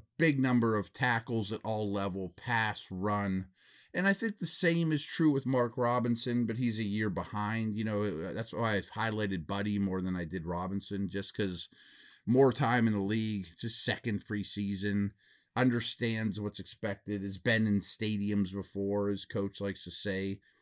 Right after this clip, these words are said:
So I think that's something to look at. Like, Marcus Allen, to me, I know what he is. I mean, I don't, I, I'm not all that concerned. But Robinson and Johnson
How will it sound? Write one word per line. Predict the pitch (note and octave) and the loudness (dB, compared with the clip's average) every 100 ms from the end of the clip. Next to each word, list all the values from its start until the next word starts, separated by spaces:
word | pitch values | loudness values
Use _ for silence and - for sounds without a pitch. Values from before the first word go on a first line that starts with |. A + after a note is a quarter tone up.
| _ _ _ - | _ _ _ -6
So | D#3 | -2
I | E3 A3 | 2 2
think | G3+ | 2
that's | D#3+ D#3 - | 2 0 0
something | C3 A#2 | 0 0
to | G#2 | 0
look | G2 G2 F2+ | 0 0 -2
at. | D#2 - | -4 -4
Like, | G#2+ A2+ | -4 -2
Marcus | E3 F3+ C#3 - | -2 -2 -2 -2
Allen, | B2+ B2 A#2 | 0 0 0
to | G#2 G#2+ | 0 0
me, | A#2 A2+ G2+ | 0 0 0
I | |
know | F2 F2+ | -2 -2
what | F#2 E2+ | -2 -4
he | F2 G#2 | -2 0
is. | G#2+ F2 F2+ F#2+ | 0 -2 -4 -6
I | |
mean, | F2+ F2+ | -6 -6
I | F#2+ | -6
don't, | F#2 - | -8 -8
I, | G2 - | -8 -6
I'm | G2+ | -4
not | G2+ G2+ | -2 -4
all | F#2 | -4
that | F#2+ F#2 | -6 -6
concerned. | E2+ - G2+ G#2 G#2 G2+ _ - - - - | -8 -4 -4 -2 -4 -6 _ -20 -20 -18 -4
But | G#2 | -2
Robinson | F#2 B2 F3 F#3+ E3 - C#3+ | 0 2 2 2 2 2 2
and | C3 A2 | 2 2
Johnson | A2+ G#2 G#2+ G2+ G2+ F#2+ F2+ | 0 0 -2 -2 -4 -4 -4